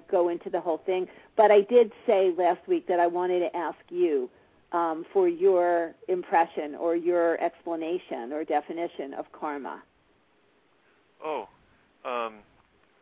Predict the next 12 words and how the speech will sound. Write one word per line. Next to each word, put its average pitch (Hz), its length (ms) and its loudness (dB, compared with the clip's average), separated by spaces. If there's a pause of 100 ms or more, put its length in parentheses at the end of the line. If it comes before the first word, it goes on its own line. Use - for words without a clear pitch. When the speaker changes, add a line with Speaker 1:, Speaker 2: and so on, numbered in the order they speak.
(140)
Speaker 2:
that's, 117 160 -16 (400)
uh, 110 100 -16 (200)
that's, 107 340 -14
uh, - 840 -14
okay. 127 240 -8 (340)
The, 120 180 -14 (140)
the 123 80 -20
word 156 220 -10
karma 156 400 -8
comes 139 280 -14 (200)
from 113 120 -18 (160)
Sanskrit, 139 480 -12